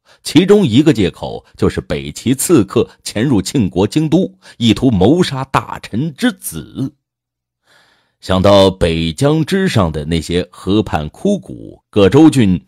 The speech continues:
归中空等良人之妇，范闲不知为何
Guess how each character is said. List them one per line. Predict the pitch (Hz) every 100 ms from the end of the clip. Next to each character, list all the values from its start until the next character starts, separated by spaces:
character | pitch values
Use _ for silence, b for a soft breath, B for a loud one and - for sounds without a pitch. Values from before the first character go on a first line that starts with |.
| _
归 | - 180 165 151
中 | 143 147
空 | 127 - 226 208
等 | 107 71 64
良 | 76 113
人 | 113 143
之 | -
妇， | 196 - - _ _ b
范 | b 90 76 73
闲 | 73 80
不 | 87 85
知 | - 82
为 | 80 71
何 | - 67